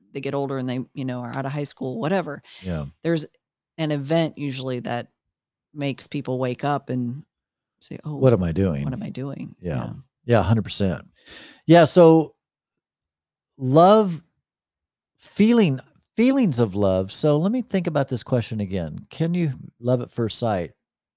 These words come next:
Speaker 2: Feeling wise, yes. I think you can feel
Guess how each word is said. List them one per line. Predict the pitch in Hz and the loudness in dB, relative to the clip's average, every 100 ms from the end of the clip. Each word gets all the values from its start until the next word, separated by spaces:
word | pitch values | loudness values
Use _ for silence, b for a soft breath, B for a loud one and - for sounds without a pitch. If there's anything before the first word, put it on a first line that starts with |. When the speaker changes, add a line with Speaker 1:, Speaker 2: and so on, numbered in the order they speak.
| _ _ - | _ _ -6
Speaker 2:
Feeling | 190 202 113 | -2 -2 -2
wise, | 104 95 90 80 | -2 -2 -4 -8
yes. | 87 64 - - _ _ _ _ _ _ _ | -10 -10 -10 -10 _ _ _ _ _ _ _
I | 147 | -2
think | 190 160 | 0 0
you | |
can | 131 107 82 _ | -2 -4 -6 _
feel | - 123 143 90 90 - | 0 2 2 0 -4 -12